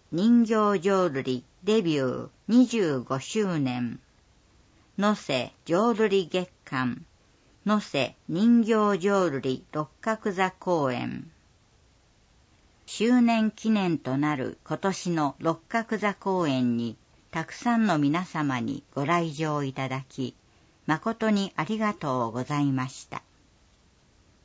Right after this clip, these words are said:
おなじみの能勢三馬荘、デビュー当時の人形、出演者衣装で披露する等の演出で、これまでの歴史を感じていただくことができました。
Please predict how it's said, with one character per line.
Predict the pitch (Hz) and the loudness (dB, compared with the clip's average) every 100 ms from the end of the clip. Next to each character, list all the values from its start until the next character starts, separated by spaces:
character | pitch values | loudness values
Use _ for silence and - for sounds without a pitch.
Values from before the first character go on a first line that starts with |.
| _ _ _ _ _ | _ _ _ _ _
お | 151 | 0
な | 190 202 | 0 0
じ | 175 | 0
み | 175 170 | 0 0
の | 151 143 127 _ _ _ - | 0 -2 -4 _ _ _ -2
能 | 214 | -2
勢 | 240 156 127 - | 0 -2 -4 -4
三 | 151 185 208 | -4 0 0
馬 | 185 185 | 0 -2
荘、 | - 165 156 147 139 135 _ _ _ _ _ | -2 -2 -2 -2 -4 -6 _ _ _ _ _
デ | 147 160 | 0 2
ビ | 233 | 4
ュ | 240 226 | 2 0
ー | |
当 | 226 214 196 | 0 0 0
時 | 147 131 | 0 -2
の | 131 | 0
人 | 127 147 175 165 | 2 2 2 0
形、 | 147 143 131 123 - _ _ _ | 0 -2 -2 -4 -10 _ _ _
出 | - 160 - 226 | -6 -6 -2 2
演 | 220 214 | 4 4
者 | 208 196 | 2 2
衣 | 196 | 2
装 | 190 180 160 135 | 0 -2 0 0
で | 113 | -4
披 | 117 202 | -4 -2
露 | 202 170 131 | 0 2 0
す | - 143 | -2 -2
る | 143 | -2
等 | - 170 147 | -2 0 2
の | 123 113 | 2 0
演 | 123 143 | 0 -2
出 | - 143 - | -2 -6 -6
で、 | 113 113 - _ _ _ _ | -8 -8 -10 _ _ _ _
こ | - | -4
れ | 190 | -2
ま | 208 202 | 0 0
で | 170 | 0
の | 151 131 123 | 0 -2 -4
歴 | 143 - | -8 -10
史 | - 220 214 | -10 -4 -2
を | 202 | -2
感 | - 170 202 | -4 -2 0
じ | 190 | -2
て | 190 175 | -4 -2
い | 175 | -2
た | 170 | -2
だ | 165 170 | -4 -4
く | - | -6
こ | 165 160 | -8 -8
と | - | -6
が | 160 120 | -4 -4
で | - 120 | -6 -10
き | - | -6
ま | 139 135 | -4 -4
し | - - | -10 -14
た。 | - | -16